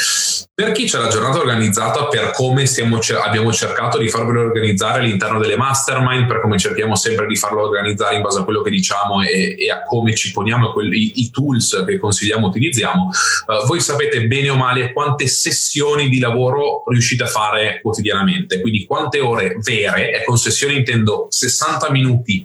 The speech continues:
veri di lavoro super concentrato in una giornata. Indicativamente per gestire un cliente Facebook che ha un budget, un budget tra i cinquecento e i mille euro in ad spend al mese,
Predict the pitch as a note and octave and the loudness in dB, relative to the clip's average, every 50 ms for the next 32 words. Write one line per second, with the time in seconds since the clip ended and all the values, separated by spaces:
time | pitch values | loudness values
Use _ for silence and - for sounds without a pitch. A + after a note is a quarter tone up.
0 | G#2 G#2 A2 C3+ C3 B2+ A#2 A2 A2+ A#2+ D3+ F3 F3+ - - - - - - B2+ | -6 -4 -2 0 0 0 2 2 2 0 0 0 -2 -2 -4 -6 -4 -2 0 0
1 | B2+ C3+ C3+ C#3 B2 A#2 A2 - - - F3+ - C#3+ C3 - C#3 C3+ C3 A2+ F#2+ | 2 2 2 2 2 2 0 0 0 0 0 0 0 0 0 2 2 2 2 0
2 | - F#2+ G2+ G2 G2+ G2+ G2+ G2 G2 G2 F#2+ G2 F#2+ F#2+ F#2+ F2+ D2+ D2 D#2 D#2 | 0 0 0 -2 0 0 0 2 2 2 2 2 2 0 0 0 0 0 -2 -2
3 | - - - - - - - - E3 F#3 G3 G3+ F#3 D#3+ D3 C#3+ C#3 C#3+ B2 A2 | -2 -2 -2 -2 -2 -2 -2 -2 0 0 0 0 0 0 0 0 0 2 2 2
4 | G#2+ A2 C3+ B2+ B2+ B2 A#2 A2+ - - - C#3+ D3 C#3 B2 A#2 A2 A2+ A#2 A#2+ | 2 0 0 0 0 0 2 2 0 0 0 0 0 0 2 2 2 2 2 0
5 | A#2 B2 A#2+ A#2 A2+ A#2 A#2+ - - - - B2 A2 G#2+ G#2+ F#2+ F#2 G2+ G#2+ A2 | 0 2 0 0 0 0 -2 -4 -6 -6 -4 -2 0 0 0 0 0 0 0 -2
6 | A2+ - - - A#2 A#2 A2+ A2 - - - F#2+ F#2+ F#2+ G#2 G#2 G#2 G2 F#2 F2+ | -2 -2 -4 -2 0 0 0 0 -2 -2 -2 -2 0 0 0 2 2 2 2 2
7 | F#2 F#2 F#2 F#2+ G2+ G2 F#2 - - - G2 F#2+ G2 F#2+ F2+ F#2 F2 F2+ F2 F2 | 2 2 2 2 0 0 -2 -4 -4 -2 0 0 2 2 2 2 2 2 2 0
8 | F2 - F#2+ F#2+ F#2 F#2+ F#2 F2 F2 F2+ F2 - - G2 F#2 G2 F#2+ - A2 G#2+ | 0 0 0 0 0 0 0 0 -2 -2 0 0 0 0 2 0 0 0 0 0
9 | A2+ A2+ A#2+ G2+ G2 G2 G2 F#2+ F#2 F#2 G2 G#2 G#2 G#2 G#2 G2 F#2 F2+ F2 F#2 | 0 2 2 2 2 2 2 2 0 0 0 0 0 0 2 2 2 2 2 2
10 | F#2 - - - F2+ F#2+ F#2 F#2 F2+ F#2+ F#2+ F2+ E2 - F2 F#2 A#2 - - - | 0 0 0 0 0 0 2 2 2 2 2 2 0 0 0 -2 -2 -4 -6 -10